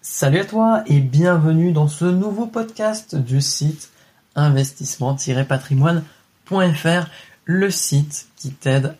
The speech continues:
à créer toi aussi ton propre business immobilier. Ici Quentin, de, créateur de ce site, et aujourd'hui je vais te parler comment obtenir deux cent quarante-huit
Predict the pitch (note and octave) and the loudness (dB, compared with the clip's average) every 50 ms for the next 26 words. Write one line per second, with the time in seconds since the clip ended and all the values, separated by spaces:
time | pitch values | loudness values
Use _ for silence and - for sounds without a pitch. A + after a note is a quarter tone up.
0 | _ _ - C3 C#3 - - - - - - D3+ D#3 D3+ C#3 C#3 D3+ E3+ F3+ - | _ _ -8 -8 -8 -10 -18 -18 -16 -6 -4 0 2 2 2 2 0 -2 -6 -12
1 | _ _ - - F#3+ G3 G3 G3 F#3+ F3+ D#3 C#3 - - - - D3+ E3+ F3 - | _ _ -20 -16 -10 -6 -4 -2 2 2 2 0 0 -4 -2 -2 -2 -2 -2 -6
2 | - - _ _ _ - G#3+ G#3+ G3+ F#3 - - - G3 G3 F#3 - - C#3+ C3 | -16 -20 _ _ _ -4 -4 -4 -4 -4 -8 -6 -4 -4 -4 -2 0 -2 2 2
3 | C#3 C3 B2+ C3 C#3 C#3 D3 D3 D3 - - - - - C3+ C3 C3 B2+ B2+ A#2+ | 2 2 2 2 2 2 2 0 -2 -6 -12 -16 -6 -4 -2 0 0 0 -2 -2
4 | A#2+ A#2 A#2 A#2+ B2+ C#3 D3 D3 - - - _ _ _ _ _ _ - C3 B2+ | -4 -4 -2 0 0 0 0 -2 -8 -20 -20 _ _ _ _ _ _ -8 -6 -6
5 | - - - D3 D3 D3 - - B2 A#2 - - - B2+ D3+ - - _ _ _ | -6 -6 -4 -4 -4 -4 -4 -6 -6 -6 -4 -6 -6 -6 -6 -10 -12 _ _ _
6 | _ _ _ _ _ _ _ _ _ _ B2 A2+ A2+ B2 A#2+ A2+ A2 - _ - | _ _ _ _ _ _ _ _ _ _ -12 -8 -6 -6 -6 -6 -8 -12 _ -8
7 | - D#3+ D3+ D3 D3 - D#3 D3 C#3 C3 A#2+ A#2+ A#2 - C#3+ A2+ - - - D3+ | -2 0 0 0 2 0 0 0 2 0 -2 -4 -8 -8 -10 -10 -10 -4 -2 -2
8 | E3+ E3 - - - _ _ _ _ _ _ _ D#3+ F3 F3 D#3+ C#3+ C#3 C3+ B2 | -2 -2 -6 -12 -20 _ _ _ _ _ _ _ 0 2 2 2 4 2 0 0
9 | A#2+ B2 C3 D#3 E3 D3 A#2+ A#2 B2+ C3+ - C3+ B2+ - C3 B2 B2+ C3+ D3+ E3+ | 0 0 0 2 2 0 0 -2 -4 -2 -4 -4 -4 -4 -6 -4 -2 -2 -2 -2
10 | D#3+ - _ _ _ _ _ _ - F#3 F#3+ F3 D#3+ D#3 D#3+ E3+ F#3 G3 - - | -2 -6 _ _ _ _ _ _ -4 -2 2 2 2 2 2 0 -2 -4 -6 -4
11 | - C#3+ C#3+ - - - C#3+ C3+ D3+ E3 E3+ C#3+ A#2+ A#2 A#2+ A#2+ E3+ F3 E3 C#3+ | -4 -4 -4 -4 -2 -2 0 2 2 2 0 -2 -4 -6 -4 -2 -2 -2 -2 -4
12 | - - - C#3 C#3+ D3+ D3 - - C#3 B2 B2 A#2+ A#2 - - D3 C#3+ D3 - | -6 -4 -2 -2 -2 -2 -4 -2 -2 -2 -2 -2 -4 -8 -8 -6 -6 -6 -4 -6
13 | - | -12